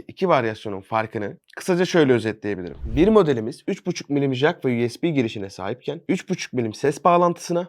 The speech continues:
U S B ise güç alarak R G B ışıkların aktifleşmesine olanak sağlar. Diğer modelimizde ise sadece U S B girişi bulunuyor. Bu modelde de tak çalıştır mantığı esas alınarak hem gücü hem de R G B ledleri aktifleştirebilmek için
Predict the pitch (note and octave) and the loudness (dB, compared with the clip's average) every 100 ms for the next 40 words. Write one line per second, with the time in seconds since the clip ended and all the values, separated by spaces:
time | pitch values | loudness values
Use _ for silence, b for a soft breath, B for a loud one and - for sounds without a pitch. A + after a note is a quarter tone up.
0 | - A#2+ B2 - G#3+ G3+ - F3 - F#3 | -2 0 0 0 0 0 -2 -6 -4 -4
1 | G3 E3+ C#3 D#3+ C3 C3 C#3 E3+ F#3+ - | 2 2 2 0 0 2 0 0 -2 -4
2 | A#2+ C3+ C3+ B2 - C3 C3 B2+ B2 A#2 | -6 -6 -6 -8 -8 -6 -2 -2 -4 -6
3 | C3 F#3+ _ D3 C#3+ A#2+ - D2+ - - | -8 -8 _ -2 0 -2 -6 -14 -10 -12
4 | - B2 C#3+ G#3 G3+ F#3+ F#3+ F#3+ G3 E3+ | -4 4 4 6 4 4 2 0 -2 -2
5 | F#3+ G#3 E3 D3+ D3+ C#3+ C3 G#2+ G2+ - | -2 2 2 2 0 0 -2 -2 -2 -4
6 | G2+ D2+ G#1 - D#3 G3 E3+ C#3 A2 G2+ | -10 -10 -12 -4 2 4 6 6 4 -4
7 | D3 - - C#3+ - D#3+ D#3+ - G3 D3 | -6 -8 -4 -4 2 2 2 2 2 4
8 | A#2 G#2+ G#2+ - A2+ E3 G3 F#3+ F3+ F#3 | 0 -2 -4 -4 -6 -2 0 2 2 0
9 | - - F3 G#3 F#3 D#3+ F#3+ b _ B2+ | -4 0 2 4 2 0 -2 b _ -4
10 | C3+ D3+ C3+ B2 C3+ F3+ G#3 F3 B2+ A#2+ | 0 2 2 2 -2 0 2 0 -2 -2
11 | - - A#2+ - C3+ C#3 C3 - C3+ C3 | -4 -8 -8 -8 -6 -4 -4 0 2 2
12 | C3 F3 G3+ - C3+ | 2 -2 -4 -10 -12